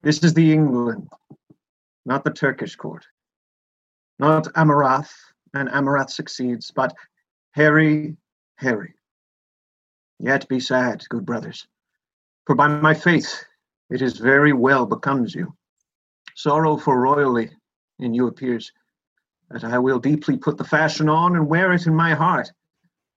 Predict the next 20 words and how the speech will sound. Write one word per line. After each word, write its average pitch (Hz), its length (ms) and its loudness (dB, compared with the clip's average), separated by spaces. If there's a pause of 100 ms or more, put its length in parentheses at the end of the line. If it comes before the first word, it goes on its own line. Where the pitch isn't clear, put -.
(840)
Why 139 180 0
then 160 260 2
be 156 180 0
sad? 135 480 -4 (1300)
But 156 140 0
entertain 175 540 2
no 160 120 2
more 151 240 2
of 127 100 -2
it, - 180 -8 (280)
good 113 120 -10
brothers, 120 420 -6 (1400)
than 135 100 0
a 131 60 0
joint 151 400 2
burden 151 320 4
laid 131 220 -2
upon 131 300 0
us 123 120 -6
all. 117 220 -8